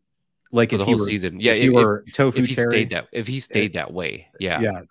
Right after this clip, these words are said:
Speaker 1: the,
Speaker 2: for the
Speaker 1: the
Speaker 2: whole season, would you have liked that?
Speaker 1: I, I really would have missed, um, those qualities of,
Speaker 2: Okay.
Speaker 1: uh, Terry in Karate Kid three.
Speaker 2: And,
Speaker 1: So
Speaker 2: and
Speaker 1: are
Speaker 2: that's, that's how I feel about Chozen.
Speaker 1: So,
Speaker 2: And
Speaker 1: oh,
Speaker 2: in,
Speaker 1: okay,
Speaker 2: in
Speaker 1: so
Speaker 2: s-,
Speaker 1: you're saying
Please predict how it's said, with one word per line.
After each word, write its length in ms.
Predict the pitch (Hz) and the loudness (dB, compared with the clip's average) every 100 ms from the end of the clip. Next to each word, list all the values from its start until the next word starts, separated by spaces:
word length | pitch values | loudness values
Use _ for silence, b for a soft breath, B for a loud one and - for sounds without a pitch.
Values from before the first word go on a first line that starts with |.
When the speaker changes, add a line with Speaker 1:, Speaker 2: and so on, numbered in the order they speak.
| _ - | _ -10
Speaker 1:
the, 140 | 104 | -6
Speaker 2:
for 100 | 113 | -4
the 60 | - | -4
Speaker 1:
the 40 | |
Speaker 2:
whole 140 | 101 | -6
season, 320 | - 92 80 78 | -8 -10 -10 -12
would 140 | 92 | -6
you 100 | 107 | -6
have 140 | 110 95 | -6 -8
liked 200 | 87 - | -10 -12
that? 180 | - _ _ B B B | -18 _ _ B B B
Speaker 1:
I, 220 | - 202 - _ | 0 0 0 _
I 120 | 120 135 | -2 0
really 360 | 120 135 135 | 4 4 4
would 140 | 127 120 | 2 0
have 80 | |
missed, 580 | 98 98 87 - - - _ _ | -2 -4 -6 -12 -18 -20 _ _
um, 580 | 95 85 80 78 76 92 _ _ _ | -10 -8 -8 -8 -12 -14 _ _ _
those 180 | 101 87 | -8 -8
qualities 680 | - 90 80 67 69 - - _ _ _ _ _ _ _ _ _ _ _ | -8 -6 -6 -8 -14 -18 -20 _ _ _ _ _ _ _ _ _ _ _
of, 120 | 87 95 | -6 -6
Speaker 2:
Okay. 240 | 85 82 - | -6 -8 -8
Speaker 1:
uh, 220 | 78 76 | -10 -10
Terry 420 | - 87 80 78 | -8 -6 -6 -10
in 260 | 95 78 76 | -12 -12 -12
Karate 280 | - 85 - | -10 -12 -10
Kid 180 | 65 - | -16 -14
three. 240 | 76 67 b b b b | -16 -16 b b b b
Speaker 2:
And, 120 | 110 | -2
Speaker 1:
So 140 | 117 117 | 0 0
Speaker 2:
and 60 | 110 | -2
Speaker 1:
are 60 | |
Speaker 2:
that's, 300 | 113 113 - 107 _ _ | -4 -6 -8 -18 _ _
that's 200 | 117 107 | -8 -8
how 140 | - 120 | -6 -6
I 60 | |
feel 240 | 117 113 104 | -4 -4 -4
about 240 | 104 95 | -4 -6
Chozen. 540 | - 95 82 82 - _ b b b - 107 | -6 -6 -6 -8 -16 _ b b b -6 0
Speaker 1:
So, 160 | 95 | 2
Speaker 2:
And 300 | 92 95 110 | 2 2 4
Speaker 1:
oh, 720 | 131 151 190 185 160 117 92 | 4 4 4 6 6 4 2
Speaker 2:
in, 100 | 135 | 0
Speaker 1:
okay, 180 | 147 147 | 2 0
Speaker 2:
in 0 | |
Speaker 1:
so 140 | 131 123 | 0 -2
Speaker 2:
s-, 140 | 107 | -2
Speaker 1:
you're 220 | 117 214 | -2 -2
saying 640 | 226 110 85 82 76 80 | -4 -8 -8 -10 -14 -16